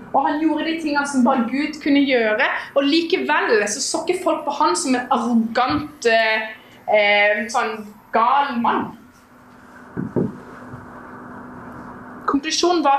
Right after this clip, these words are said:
at i Jesus så hadde Gud tredd inn i denne verden. Det er konklusjonen, og det er en veldig,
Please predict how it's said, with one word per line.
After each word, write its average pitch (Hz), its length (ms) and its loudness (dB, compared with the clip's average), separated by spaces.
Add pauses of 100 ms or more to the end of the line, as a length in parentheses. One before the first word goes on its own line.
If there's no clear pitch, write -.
at - 120 -14
i 320 120 2 (180)
Jesus - 840 -4 (560)
så - 80 -4
hadde 240 240 0
Gud 277 420 0 (140)
tredd 247 320 -2
inn 277 240 2
i 240 80 0
denne 233 240 0
verden. 208 420 -2 (1400)
Det 269 80 2
er 269 140 0
konklusjonen, 220 460 -4
og 214 60 -6
det 320 100 4
er 285 260 0
en 285 300 -8
veldig, 294 400 2